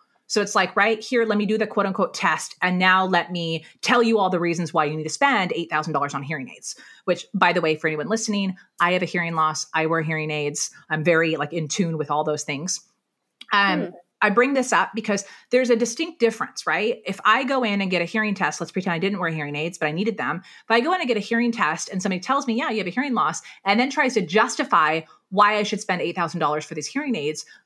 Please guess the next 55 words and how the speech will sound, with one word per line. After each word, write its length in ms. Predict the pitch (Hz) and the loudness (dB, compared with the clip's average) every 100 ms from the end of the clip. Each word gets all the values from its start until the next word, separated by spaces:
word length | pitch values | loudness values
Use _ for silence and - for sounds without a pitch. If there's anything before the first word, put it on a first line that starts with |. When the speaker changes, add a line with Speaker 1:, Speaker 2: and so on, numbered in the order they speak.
| - | 0
Speaker 1:
I'm 240 | 240 311 240 | 2 2 -2
instantly 460 | 285 - 269 220 | -4 -4 -2 -2
going 260 | 196 202 196 | 0 0 -2
to 60 | 190 | -4
feel, 460 | - 254 240 202 | -4 -2 0 2
like, 320 | 160 156 - - _ _ | 2 2 0 -10 _ _
on 200 | 214 220 | 2 4
the 80 | 208 | 2
defense 680 | 180 185 220 285 370 - - _ _ _ _ _ - | 0 0 0 0 -2 -6 -6 _ _ _ _ _ -2
and 120 | 220 | 0
trying 220 | 208 247 | 4 4
to 80 | 226 | 4
rationalize, 640 | 214 220 240 - 208 185 | 4 4 2 0 0 0
"But 160 | 185 208 | -2 -4
do 140 | 240 | -2
I 140 | 254 - | -2 0
actually 420 | 214 247 - 240 | 0 0 0 0
need 280 | 208 185 185 | 0 0 0
that? 240 | 202 196 - - | 0 0 -4 0
Is 160 | 240 233 | 0 2
it 100 | 247 | 0
really 300 | 214 226 202 | 2 2 0
worth 440 | 160 165 185 - - | -2 -2 -2 -2 2
that? 240 | 247 277 - _ _ _ | 4 2 -4 _ _ _
Yeah, 520 | 240 240 262 262 262 226 | 0 4 6 6 4 4
I'm 140 | 214 | 0
hearing, 420 | 196 285 277 269 | -2 -2 0 0
but 100 | 240 | 0
I 60 | 202 | -2
can 140 | - | -4
kind 220 | 247 370 381 | -2 0 0
of 80 | 370 - | -2 0
follow 320 | 254 262 254 | 2 2 0
people. 400 | 254 254 233 233 | -2 -4 -2 0
I'm 160 | 226 | 0
getting 260 | 208 247 247 | 0 0 0
by 200 | 220 233 | 0 0
just 260 | 226 226 - | 0 -2 0
fine." 420 | 208 190 190 196 - - _ | 0 2 0 -2 -6 -16 _
All 260 | - 240 269 | 2 4 4
of 120 | 294 | 0
the 160 | 254 240 | 0 -2
excuses 560 | 214 - 226 214 202 | -2 -4 -2 0 -2
and 100 | 196 | 0
rationalizations 640 | 180 156 - 185 170 160 175 | 0 0 -2 -4 -4 -4 -8
start 220 | - - | -8 -2
happening 480 | - 302 311 214 175 | 2 2 2 -2 -2
where 120 | 180 | -2
now 240 | 185 190 | 0 0
we're 100 | 233 | 0
having 260 | 240 214 196 | -2 -2 -2
to 60 | |
validate 380 | 170 160 160 147 | 0 0 0 -4
the 60 | 143 | -6
price. 480 | - - - - | -6 -6 -6 -12